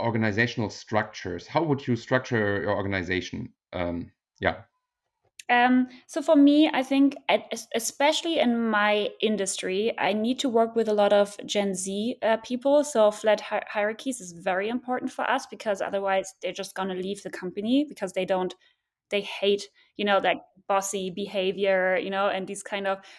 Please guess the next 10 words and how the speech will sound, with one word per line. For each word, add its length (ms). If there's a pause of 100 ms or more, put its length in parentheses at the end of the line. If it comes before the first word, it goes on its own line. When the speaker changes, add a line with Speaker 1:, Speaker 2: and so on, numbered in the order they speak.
Speaker 2:
like, 140
structures 680
that 300
I'm 180
still 240
used 300
to 100
because 240
I, 320
I, 180